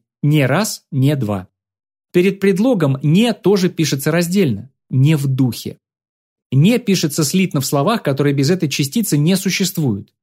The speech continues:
Неуклюжий, негодовать. Или в глаголах с приставкой "недо".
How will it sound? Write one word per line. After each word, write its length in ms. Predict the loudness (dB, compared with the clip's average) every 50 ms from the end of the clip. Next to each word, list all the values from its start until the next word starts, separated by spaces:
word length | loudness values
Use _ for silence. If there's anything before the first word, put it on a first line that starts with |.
| _ -4
Неуклюжий, 760 | 0 2 2 2 2 0 0 0 2 2 0 0 -2 -6 -4 -2
негодовать. 800 | 0 0 2 2 2 2 2 0 0 0 -2 -4 -6 -10 -16 -20 _ _ _ _ _ _ _ -2
Или 160 | 0 2 2
в 80 | 2 2
глаголах 480 | 0 0 0 2 0 0 0 0 -2
с 60 | -4
приставкой 600 | -6 -4 -4 -4 -2 -2 -4 -4 -2 -4 -4 -4 -2
"недо". 520 | -2 0 0 0 0 -2 -4 -8 -12 -12